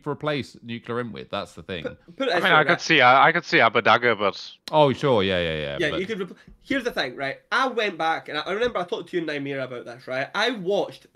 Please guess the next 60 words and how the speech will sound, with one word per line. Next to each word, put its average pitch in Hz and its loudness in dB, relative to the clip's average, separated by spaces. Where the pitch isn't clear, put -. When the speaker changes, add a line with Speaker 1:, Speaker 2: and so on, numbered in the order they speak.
Speaker 2:
every 196 -4
single 190 -6
Azir 143 -4
death 123 -8
in 156 -4
L 160 -2
E 151 -4
C 143 -10
last 131 -8
year, 131 -12
right? 127 -8
How 180 0
every 180 -4
single 185 -2
Azir 143 -2
that, 143 -2
don't 208 2
get 220 0
me 214 0
started, 180 -2
Gildas, 139 -8
right, 139 -6
okay? 156 -4
So - -4
I 220 2
watched 247 -2
h-, 202 -8
how 196 -4
every 190 -4
single 233 -4
Azir 190 -4
died, 139 -4
and 151 -8
I'd 147 -4
then 170 -4
done 165 -6
a 151 -6
chart 170 -4
of 143 -8
what 170 -4
got 180 -6
them 156 -8
killed, 135 -8
okay? 151 -6
Now, 160 0
if 160 -4
I 226 0
was 233 -10
to - -20
show 233 -10
you, 156 -6
like, 139 -8
the 151 -12
concentration 175 -10
of 131 -14
Nuclear 165 -6
Int's, 143 -8
like, 143 -10
Azir 147 -6
deaths, 226 -4